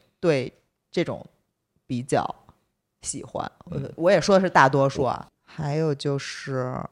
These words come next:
Speaker 1: 我觉得没有太多女性对战斗类的游戏。
Speaker 2: 嗯，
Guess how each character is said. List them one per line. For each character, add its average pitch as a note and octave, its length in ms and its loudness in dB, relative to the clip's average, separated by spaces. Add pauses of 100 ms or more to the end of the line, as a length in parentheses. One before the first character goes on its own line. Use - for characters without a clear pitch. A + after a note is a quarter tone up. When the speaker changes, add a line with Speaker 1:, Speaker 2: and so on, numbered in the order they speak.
(340)
Speaker 1:
我 D#3+ 160 4
觉 F#3 160 2
得 B3 120 2 (360)
没 D3 120 0
有 G3 140 2
太 F3+ 240 -4
多 D#3+ 140 0
女 C#3+ 160 -6
性 D3 200 -6
对 D3 140 -2
战 D3+ 420 0
斗 A2+ 220 -2
类 G2+ 200 -6
的 B1+ 100 -10
游 D2+ 200 -4
戏。 C2+ 280 -8
Speaker 2:
嗯， - 420 -16